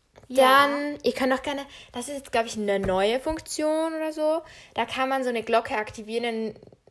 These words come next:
Speaker 2: dann merkt ihr, wenn wir eine neue Folge rausbringen.
Speaker 1: Das ist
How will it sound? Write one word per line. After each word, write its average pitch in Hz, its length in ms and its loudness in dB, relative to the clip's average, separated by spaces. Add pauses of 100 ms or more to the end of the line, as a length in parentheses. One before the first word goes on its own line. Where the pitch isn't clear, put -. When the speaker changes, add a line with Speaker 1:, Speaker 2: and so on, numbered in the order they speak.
(120)
Speaker 2:
dann 208 420 0
merkt 214 240 -6
ihr, 226 60 -10
wenn 202 100 -4
wir 196 80 -4
eine 196 140 -6
neue 190 180 -8
Folge 214 320 -4
rausbringen. 185 560 -6 (600)
Speaker 1:
Das 247 120 -16
ist - 340 -20